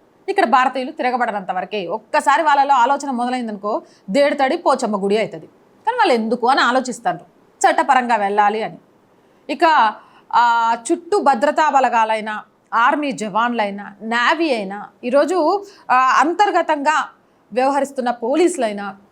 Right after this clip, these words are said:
ఇలాంటి దేశద్రోహుల విషయంలో ఉక్కుపాదం మోపుతూనే ఉన్నారు. ఇన్నన్నిటికంటే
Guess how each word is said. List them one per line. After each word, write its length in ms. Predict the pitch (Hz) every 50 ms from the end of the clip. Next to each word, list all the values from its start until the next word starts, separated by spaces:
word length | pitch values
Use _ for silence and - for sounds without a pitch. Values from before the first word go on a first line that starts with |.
| _ _ _ _ _ _ _ - 247
ఇలాంటి 340 | 285 311 339 359 349 302 294
దేశద్రోహుల 720 | 220 247 247 294 285 - 370 254 294 320 311 294 285 277
విషయంలో 420 | 226 233 226 - 233 226 247 320
ఉక్కుపాదం 640 | 370 277 240 - - - 240 330 277 262 262 277 247
మోపుతూనే 420 | 220 220 240 233 - 247 226 226 220
ఉన్నారు. 440 | 208 202 202 202 208 240 370 427 - _ _ _ _ _ _ _ _ _ _ _ _ - -
ఇన్నన్నిటికంటే 1080 | 269 294 277 262 285 349 415 494 494 427 415 359 311 302 247 339 285 214 - -